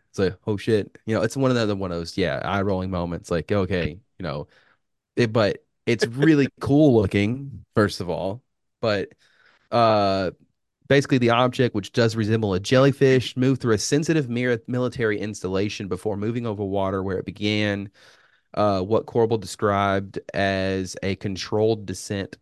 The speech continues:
Speaker 1: before submerging. So it's, technically speaking, a U S O.
Speaker 2: Okay.
Speaker 1: So, yeah.
Speaker 2: That's cool. I mean,
Speaker 1: But
Speaker 2: that's cool. You never really hear m-, much talk about that. Um, but again, where, let me see you.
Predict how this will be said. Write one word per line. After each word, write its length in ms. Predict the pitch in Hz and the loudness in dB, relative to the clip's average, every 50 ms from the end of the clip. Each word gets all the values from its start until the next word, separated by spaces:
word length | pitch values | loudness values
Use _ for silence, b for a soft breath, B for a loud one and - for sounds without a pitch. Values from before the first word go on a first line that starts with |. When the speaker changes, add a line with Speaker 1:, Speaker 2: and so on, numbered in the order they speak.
| - | -10
Speaker 1:
before 340 | 104 95 90 - 110 104 95 | -8 -8 -6 -2 -2 -2 -2
submerging. 840 | 90 - - 87 90 92 92 95 107 113 107 92 90 78 71 - - - | -4 -6 -8 -8 -8 -6 -4 -2 -2 -2 -4 -6 -8 -8 -10 -12 -16 -10
So 180 | - 107 101 | -6 -4 -2
it's, 140 | 92 85 - | -2 -4 -6
technically 500 | - - - - 185 - - 147 - 156 | -10 -8 -6 -4 -4 -4 -4 -4 -4 -4
speaking, 680 | 151 - - 190 185 170 - 131 123 123 131 143 143 _ _ _ _ _ _ _ _ _ - | -4 -2 -2 -2 -2 -2 -4 -4 -4 -4 -4 -8 -10 _ _ _ _ _ _ _ _ _ -6
a 40 | 107 | -4
U 240 | 113 127 139 139 143 | -4 -2 0 2 2
S 200 | 139 143 - - | 0 0 -2 -4
O. 240 | 90 87 85 - - _ _ _ _ _ _ _ _ _ _ _ _ _ _ _ _ _ _ _ _ - | -6 -6 -8 -12 -14 _ _ _ _ _ _ _ _ _ _ _ _ _ _ _ _ _ _ _ _ -10
Speaker 2:
Okay. 340 | 143 143 - 98 104 131 147 | -8 -6 -4 -4 -4 -4 -6
Speaker 1:
So, 280 | - - - - - _ _ _ _ _ _ _ - | -8 -8 -8 -10 -14 _ _ _ _ _ _ _ -8
yeah. 160 | - 95 82 | -6 -4 -4
Speaker 2:
That's 160 | 143 156 - | -4 -4 -6
cool. 140 | - - - | -8 -8 -4
I 80 | - 131 | -2 -2
mean, 140 | 165 180 175 | 0 0 2
Speaker 1:
But 20 | |
Speaker 2:
that's 200 | 175 190 - - | 2 0 0 -2
cool. 340 | - - 110 120 147 175 139 | -2 -2 0 0 0 -2 -2
You 120 | 113 113 | 0 0
never 160 | 110 110 101 | 0 0 0
really 240 | 98 98 95 87 87 | 0 0 0 -2 -2
hear 380 | 90 98 98 98 90 90 - - - - 101 | -2 -2 -2 -2 -2 -6 -10 -16 -14 -12 -12
m-, 120 | 104 - - _ _ - | -10 -12 -12 _ _ -10
much 260 | 98 95 87 - - | -8 -8 -8 -8 -6
talk 200 | - 87 85 - | -6 -6 -6 -6
about 220 | 85 80 78 78 - | -8 -12 -10 -8 -6
that. 240 | 85 82 85 - _ b b b b b b b b b _ - | -6 -6 -6 -8 _ b b b b b b b b b _ -2
Um, 720 | 104 107 104 104 101 101 101 101 101 98 98 98 98 98 - - | 0 2 4 4 4 4 4 4 2 2 0 -2 -4 -8 -6 -4
but 140 | 107 104 | -2 -2
again, 460 | 101 98 92 104 98 90 85 78 87 - _ _ _ _ _ _ _ _ _ _ _ _ _ _ _ _ _ _ _ _ _ _ _ _ _ _ _ _ - - | 0 0 0 0 -2 -2 -2 -6 -10 -18 _ _ _ _ _ _ _ _ _ _ _ _ _ _ _ _ _ _ _ _ _ _ _ _ _ _ _ _ -12 -4
where, 500 | 98 101 95 95 98 95 95 95 - - _ _ _ _ _ - | 0 2 2 2 2 2 0 -2 -4 -8 _ _ _ _ _ -8
let 120 | 101 101 | -6 -6
me 80 | 98 92 | -6 -6
see 180 | - - 87 87 | -6 -6 -6 -6
you. 140 | 80 - | -8 -10